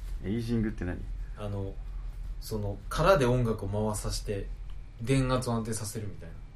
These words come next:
Speaker 2: な。
Speaker 1: ああ、はい。
Speaker 2: でも工場で多分それやってると思うじゃん。
Speaker 1: うん。
Speaker 2: でもわざわざ自分とこでやるんだって。
Speaker 1: うん。
Speaker 2: で、思ったのはさ、エイジングするじゃん。
Speaker 1: はい。
Speaker 2: そしたらさ、そ-、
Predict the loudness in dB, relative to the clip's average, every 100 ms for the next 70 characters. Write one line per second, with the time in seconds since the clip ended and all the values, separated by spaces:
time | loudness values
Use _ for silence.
0 | -14 -14 -14 -14 -14 -14 -10 -6 0 2
1 | 0 -2 -2 -4 -4 -10 -10 -10 -10 0
2 | 2 6 10 12 12 12 12 8 6 4
3 | 4 4 0 0 0 -2 -4 -10 -14 -14
4 | -6 -2 -2 -4 -10 -12 -10 -10 6 10
5 | 12 12 12 12 8 4 2 2 2 4
6 | 4 6 8 8 6 0 -6 -10 -10 -14
7 | -18 -18 -18 -4 -2 -2 -2 -6 -10 -12
8 | -12 -10 -12 -16 -16 4 6 10 12 12
9 | 12 12 12 12 6 8 10 10 8 8
10 | 8 6 4 4 4 4 4 2 0 -4
11 | -12 -14 -12 -12 -12 -6 0 0 0 -10
12 | 0 4 8 8 8 6 4